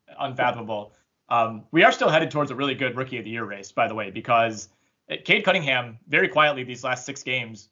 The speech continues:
twenty-two point seven points, five and a half rebounds, four assists, one point eight steals, forty-eight percent from the field, twenty-two of his last forty-two from beyond the arc. So he's, he's started to really heat up and play really, really well.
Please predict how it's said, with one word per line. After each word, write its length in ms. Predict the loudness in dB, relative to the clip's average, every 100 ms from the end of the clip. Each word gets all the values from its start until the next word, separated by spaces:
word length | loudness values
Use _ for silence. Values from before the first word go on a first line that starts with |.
| _
twenty-two 400 | -6 -4 -4 -6
point 240 | -4 -4
seven 220 | -2 -4 -4
points, 300 | -4 -4 -4
five 280 | 2 2
and 80 | 2
a 20 |
half 240 | 0 0 -2
rebounds, 380 | -4 -2 -2 -4
four 220 | -2 0
assists, 440 | 0 -4 -6 -8 _ _ _
one 240 | 2 4 4
point 180 | 2 2
eight 160 | 0
steals, 360 | -2 -2 -2 -4
forty-eight 540 | -6 -4 0 0 0
percent 300 | -4 -2 -2
from 100 | -4
the 60 | -10
field, 440 | -6 -2 -2 -4 -14 _ _ _
twenty-two 480 | 0 2 4 4 2
of 60 |
his 120 | 2
last 260 | 4 2 2
forty-two 640 | -2 -2 -2 -4 -6 -8 -12 _ _ _ _ _
from 140 | 2 4
beyond 260 | 4 2
the 60 | 2
arc. 240 | -2 -4 -8
So 80 |
he's, 200 | -4 -4
he's 180 | -2 -2
started 280 | 6 6 6
to 60 | 0
really 200 | -2 -2
heat 180 | -6
up 200 | -8 -8
and 120 | -12 -6
play 180 | -4
really, 240 | -2 -4 -4
really 200 | -4 0
well. 440 | 2 4 2 -6